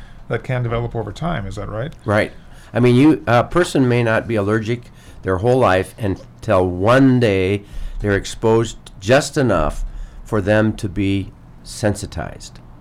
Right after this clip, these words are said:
Speaker 2: And it may happen later in life. I mean, you know, you can, you can say, "I've never had allergies, therefore I don't have allergies. It must be a bacterial infection." Not true.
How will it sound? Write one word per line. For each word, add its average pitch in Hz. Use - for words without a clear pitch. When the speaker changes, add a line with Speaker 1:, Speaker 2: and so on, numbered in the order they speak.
Speaker 2:
And 113
it 110
may 117
happen 123
later 120
in 113
life. 120
I 64
mean, 92
you 98
know, 98
you 98
can, 98
you 110
can 104
say, 117
"I've 104
never 98
had 95
allergies, 90
therefore 87
I 85
don't 90
have 85
allergies. 82
It 71
must 82
be 76
a 78
bacterial 76
infection." 64
Not 113
true. 180